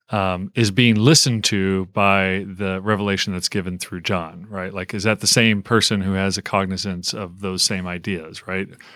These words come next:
Either that or it's a competition between these, you know, "Oh, they didn't know about this other, this other conception of the apocalypse." Speaking of apocalypse, um, can we really quickly,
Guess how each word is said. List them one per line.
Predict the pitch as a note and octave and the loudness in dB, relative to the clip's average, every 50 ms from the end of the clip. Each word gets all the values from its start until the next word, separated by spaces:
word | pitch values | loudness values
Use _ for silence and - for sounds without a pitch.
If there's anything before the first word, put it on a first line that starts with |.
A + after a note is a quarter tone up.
| - - _ _ _ _ - | -20 -20 _ _ _ _ 4
Either | B2+ B2+ A#2 | 6 6 6
that | G2+ B2 B2+ B2 B2+ - | 6 6 4 4 4 2
or | G#2+ | 0
it's | G2 - | -2 -2
a | G2 | -2
competition | - A2 A2 G#2 - G2+ - - G#2 - - G#2 F2+ | 0 2 2 2 2 -2 -2 0 0 0 0 -2 -4
between | F2 F2 - - - F#2 | -6 -8 -8 -8 -8 -6
these, | F2+ F2+ F2+ F2 E2+ - - | -6 -6 -6 -4 -4 -6 -6
you | A#2 G#2+ | -8 -12
know, | F2+ E2+ D#2+ D#2+ - | -12 -12 -12 -4 0
"Oh, | A#2+ A#2+ A2+ | 2 2 4
they | G#2+ G#2 | 4 2
didn't | G2 G2+ F#2+ G2+ | 0 0 -4 -4
know | F#2+ F2 | -6 -6
about | F2 E2 F2+ F2+ | -8 -8 -10 -10
this | F2 F#2 F2 | -10 -10 -10
other, | G2 F2 F2 E2 E2+ - _ _ _ - - - - - - - - | -10 -10 -10 -12 -14 -16 _ _ _ -20 -20 -20 -20 -20 -20 -16 -6
this | - B2 - - | -2 -2 2 4
other | C#3+ D3 C3+ | 6 4 6
conception | - C3+ A#2 - C#3+ B2 - - A#2 G#2+ G2+ | 4 4 2 4 2 2 2 0 -2 -2 -4
of | F#2+ F2+ | -4 -2
the | G#2+ | -4
apocalypse." | G2 - - G#2+ G#2 - - F#2+ E2+ F2 - - - - - - - _ | -4 -4 -2 -2 -2 -2 -4 -10 -12 -8 -8 -8 -10 -10 -18 -20 -12 _
Speaking | - - - G3 F#3 G3+ F#3 | 0 6 6 6 6 8 4
of | D3+ A#2+ | 4 2
apocalypse, | A#2+ - - - D3+ C#3+ - - G#2 F#2+ F2+ - - - _ _ - | 2 -2 2 4 4 4 4 2 -4 -4 -2 -4 -4 -4 _ _ -8
um, | C3 A#2+ A2 G#2 G2+ G#2+ G#2 - - | -4 -2 -2 -2 -4 -6 -10 -12 -6
can | - C#3+ | 0 0
we | C#3+ | 2
really | C3+ C3+ E3+ F3 C#3+ | 4 6 6 6 6
quickly, | C3 - D3 C#3 - - C3 A#2 A2 G#2 G2+ G2 | 4 4 0 0 0 2 2 2 2 2 0 -2